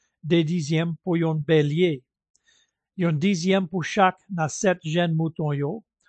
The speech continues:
osi yon mal kabrit pou fè ekspyasyon pou nou. An plis, ofrann brile kontinyèl la,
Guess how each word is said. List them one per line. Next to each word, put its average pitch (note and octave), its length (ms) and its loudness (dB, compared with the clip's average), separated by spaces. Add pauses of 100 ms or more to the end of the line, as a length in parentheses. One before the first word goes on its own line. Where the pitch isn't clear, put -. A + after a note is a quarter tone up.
(260)
osi G#3+ 600 -4
yon E3 240 -2
mal E3 300 2
kabrit E3+ 540 0 (340)
pou F#3+ 100 -4
fè F#3 240 0
ekspyasyon F3 920 0
pou D3+ 180 -4
nou. C3 160 -12 (720)
An D#3 160 -4
plis, G3+ 480 -2
ofrann F3 500 0
brile D#3+ 460 2
kontinyèl D#3 840 -2
la, G3 140 2